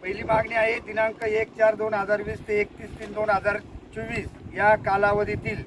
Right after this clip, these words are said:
देय होणारी थकबाकी त्वरित अदा करा. सन दोन हजार अठराची महागाई भत्त्याची थकबाक-, थकबाकी कामगारांना अदा करण्याचा माननीय न्यायालयाच्या आदेशाची त्वरित अंमलबजावणी करा.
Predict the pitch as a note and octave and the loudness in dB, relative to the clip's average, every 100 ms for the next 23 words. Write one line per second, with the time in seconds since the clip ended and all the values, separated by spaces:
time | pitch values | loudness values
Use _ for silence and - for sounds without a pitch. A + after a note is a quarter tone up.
0 | - - - - - G#3 A3+ G#3+ G#3 G#3 | -12 -16 -14 -12 -4 0 2 2 4 2
1 | - - G3+ G#3 G3+ G#3+ G#3 G3 G3 G#3 | 2 -4 -2 0 0 -2 -8 -4 -2 0
2 | F#3+ F#3+ F#3+ F3 D#3 C3+ - - - - | 0 2 2 2 2 -2 -8 -8 -10 -10
3 | - - - G#3 G#3 G#3+ A3 G#3+ G#3+ A3 | -10 -8 0 0 2 4 6 8 8 8
4 | G#3 G#3+ A3 G#3+ G#3 G3+ G#3+ G#3+ G#3 G#3 | 6 4 2 2 0 2 2 2 -2 -4
5 | G3+ G#3 - G3 G3+ G3 - - - F#3+ | -8 -8 -8 -4 -2 -2 -6 -18 -14 -10
6 | F#3 G3+ G3+ G#3 G#3 G3+ G3+ G#3 G#3 G3+ | 0 0 0 -2 0 2 4 4 4 2
7 | - - - - - - E3 F#3+ G#3+ G#3+ | 0 -6 -12 -14 -12 -4 0 6 6 6
8 | G#3 G3+ G#3 G#3+ G#3+ G#3+ G#3+ - - - | 0 2 2 6 6 6 2 -12 -20 -6
9 | - G#3 G#3+ A3 A3 G3+ G#3 G#3 G#3 G#3 | -2 0 2 0 0 2 6 8 6 6
10 | G3+ G3 G3+ G3+ G3 G#3 G3+ - G3+ G#3 | 2 2 -2 -2 -4 -6 -10 -4 -2 2
11 | F#3+ F#3+ G3+ G3+ G3 F#3+ F#3+ F3+ D#3+ | 2 0 -2 -2 -2 -4 -2 2 2